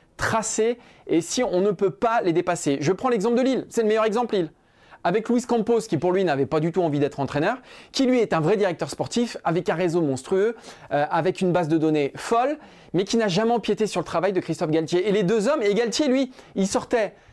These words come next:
d'un exercice à Saint-Étienne, enfin de plusieurs exercices à Saint-Étienne où il était rincé de faire les transferts, il n'en pouvait plus, il voulait plus, il voulait se concentrer que sur le terrain, Christophe Galtier.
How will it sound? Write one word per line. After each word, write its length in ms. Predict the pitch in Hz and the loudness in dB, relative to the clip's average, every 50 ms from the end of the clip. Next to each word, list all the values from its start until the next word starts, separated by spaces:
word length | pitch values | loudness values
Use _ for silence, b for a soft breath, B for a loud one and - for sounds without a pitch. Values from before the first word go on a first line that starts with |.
| b b b b | b b b b
d'un 320 | 135 131 151 160 151 143 160 | -4 -2 0 0 2 2 2
exercice 500 | 208 196 202 202 - - - 220 202 - | 2 0 0 -2 -4 -4 -4 -4 -2 -4
à 60 | 156 | -4
Saint-Étienne, 480 | - 185 165 143 170 151 - 185 160 | -4 -4 -2 -2 -2 -2 -2 -4 -4
enfin 120 | 143 - 127 | -4 -4 -6
de 60 | 123 | -4
plusieurs 360 | - 240 226 202 214 190 180 | -2 0 0 0 0 0 0
exercices 400 | 190 180 180 170 165 - 175 - | 0 0 0 -2 -4 -8 -8 -6
à 60 | 165 147 156 151 143 | -4 -2 -2 -4 -4
Saint-Étienne 540 | - - - - 165 156 170 160 190 180 160 | -6 -8 -4 -4 -2 -2 -2 -2 0 0 2
où 60 | 147 | 2
il 20 | 147 | 2
était 200 | 147 - 160 156 | 2 2 0 0
rincé 640 | 165 214 294 339 339 - - - 302 269 - B B B B B B | 2 2 2 0 0 -2 0 0 0 0 0 B B B B B B
de 80 | 147 165 | -4 -2
faire 180 | - 196 175 | 0 0 0
les 100 | 160 156 | 0 0
transferts, 460 | - - 165 147 - - 175 170 214 | -2 -2 -4 -4 -2 -2 0 0 0
il 40 | 233 | 0
n'en 100 | 214 180 | 0 -2
pouvait 200 | 143 - 160 143 | 0 0 0 0
plus, 140 | - 254 277 | 2 2 2
il 60 | 277 | 2
voulait 220 | 262 277 269 277 240 | 2 2 2 2 2
plus, 220 | - - 262 B B B B B | 2 0 0 B B B B B
il 60 | 208 | 0
voulait 160 | 202 254 254 | 2 2 2
se 60 | 247 - | 0 0
concentrer 440 | 233 240 226 - 254 226 269 269 | -2 -2 0 0 -2 0 -2 -2
que 140 | - - 302 | 0 0 0
sur 160 | 254 - - | 0 0 -2
le 80 | 240 208 | -2 0
terrain, 220 | - 220 175 151 | 0 0 0 -2
Christophe 280 | 131 - 123 - 131 113 | -2 -6 -8 -10 -8 -6
Galtier. 340 | 113 113 107 - 120 113 | -6 -6 -6 -8 -12 -16